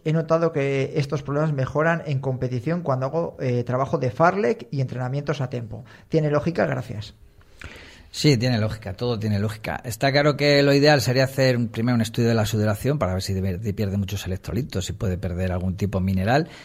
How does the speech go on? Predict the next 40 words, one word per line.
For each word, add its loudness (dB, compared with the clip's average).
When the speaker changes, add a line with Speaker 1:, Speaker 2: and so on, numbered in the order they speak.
Speaker 2:
aunque 0
eso 4
cada 6
vez 4
se 2
está 0
viendo 0
que -6
no -2
es -4
la 0
principal -2
causa -2
como -2
antes -4
era 2
el 2
de 4
los 0
calambres. 2
El 0
trabajo 6
de 8
fuerza 6
aparentemente 6
es -2
un, 0
un 2
factor 4
preventivo 2
para -2
los -4
calambres, 2
pero -2
claro, 4
hay 0
que -2
hacer 0
un 0
trabajo 2